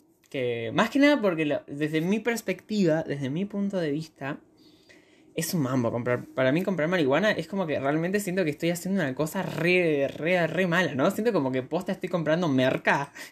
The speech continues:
<laughs> tío, a un chabón que tiene nenes encerrados en el sótano.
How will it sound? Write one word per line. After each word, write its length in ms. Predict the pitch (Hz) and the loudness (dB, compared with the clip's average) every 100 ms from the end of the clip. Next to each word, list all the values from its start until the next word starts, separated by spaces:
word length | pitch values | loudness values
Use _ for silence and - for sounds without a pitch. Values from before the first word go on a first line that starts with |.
| - - | -20 -20
<laughs> 360 | - - _ | -20 -20 _
tío, 180 | 156 147 - 160 - | 4 4 6 4 4
a 140 | 139 | 2
un 160 | 151 175 | 2 2
chabón 320 | 185 160 170 | 0 2 2
que 120 | 202 | 0
tiene 320 | 165 170 180 151 | 0 -2 0 0
nenes 640 | 143 147 165 180 147 - | 4 4 6 4 4 0
encerrados 720 | 143 139 151 139 147 165 180 151 | -6 -4 -4 2 4 4 2 -2
en 100 | 131 | -4
el 120 | 127 | -4
sótano. 580 | - 151 175 160 135 | -2 0 2 2 0